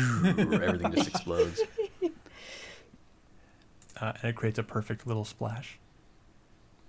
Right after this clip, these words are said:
Speaker 1: <laughs> Yeah.
Speaker 2: Uh, this next, so the,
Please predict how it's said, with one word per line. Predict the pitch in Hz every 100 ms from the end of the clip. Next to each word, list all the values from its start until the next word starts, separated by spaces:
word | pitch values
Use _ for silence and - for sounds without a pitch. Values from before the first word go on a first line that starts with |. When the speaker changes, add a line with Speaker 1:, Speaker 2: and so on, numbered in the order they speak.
| - 330
Speaker 1:
<laughs> | 120 101 - 214
Yeah. | 85 - - - - - - - - - - - -
Speaker 2:
Uh, | 143 131
this | 123 170 -
next, | 131 143 175 -
so | - 156 135
the, | 123 120 117 110 107